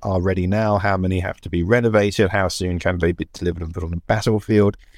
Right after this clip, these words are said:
What you don't want to do is have a few coming in and then you kind of, you know, you use them bit by bit. You want to concentrate them. There's a long way. I was talking to, I was talking to Kirill Mikhailov, who anyone who follows kind of Ukraine stuff on Twitter tweets under the, the handle Mortis Band yesterday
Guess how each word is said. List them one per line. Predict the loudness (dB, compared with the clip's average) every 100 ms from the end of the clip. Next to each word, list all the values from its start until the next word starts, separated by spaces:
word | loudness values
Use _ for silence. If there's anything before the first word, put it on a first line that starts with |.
| _
What | -4
you | -2
don't | 2 2 2
want | 0
to |
do | 2 2 2
is | 0
have | -2
a | -2
few | 0 -2
coming | 0 0 2
in | 2 2
and | 2 0
then | 0
you | 0
kind | 0 0
of, | -2 -6 _ -20 _ _ _ _
you | 0
know, | 0
you | 0 -6 -12 _ -20 -20 -20 -20 -20 _
use | 2 2 4
them | 2
bit | 0 0
by | 0 2
bit. | 2 0
You | 0
want | 0 -2
to |
concentrate | -2 -2 0 0 0 0 0
them. | -2 0
There's | -2 2
a |
long | 4
way. | 6 4 4
I |
was | 0
talking | 2 2 2 2
to, | 2 2 0 -4
I |
was | -2
talking | -2 0 -2
to | 0 0 2 0 -4 _
Kirill | 0 4 4
Mikhailov, | 2 2 4 4 2
who | 0 0
anyone | 0 0 -2
who | -4
follows | -4 -2 0 0
kind | -2 -2
of |
Ukraine | -2 -2 -2
stuff | 0 -2 -2
on | -4
Twitter | -4 -2 0 0
tweets | -2 -2 0
under | 0 2
the, | 4 2 0 -2
the | -2
handle | 0 0
Mortis | 0 0 -2
Band | -2 0 0 -2
yesterday | -6 -6 -8 -8